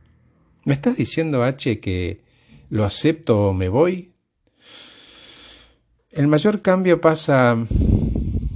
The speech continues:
cuando de verdad creemos en lo que hacemos.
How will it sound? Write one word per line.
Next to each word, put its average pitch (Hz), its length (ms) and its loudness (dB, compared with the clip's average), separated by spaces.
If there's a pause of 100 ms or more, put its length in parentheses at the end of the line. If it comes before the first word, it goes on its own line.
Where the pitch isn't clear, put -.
(1300)
cuando 101 1000 -2 (380)
de 104 200 -4
verdad 123 520 2 (220)
creemos 120 580 0
en 101 140 -2
lo 98 140 -4
que 110 100 -4
hacemos. - 720 -6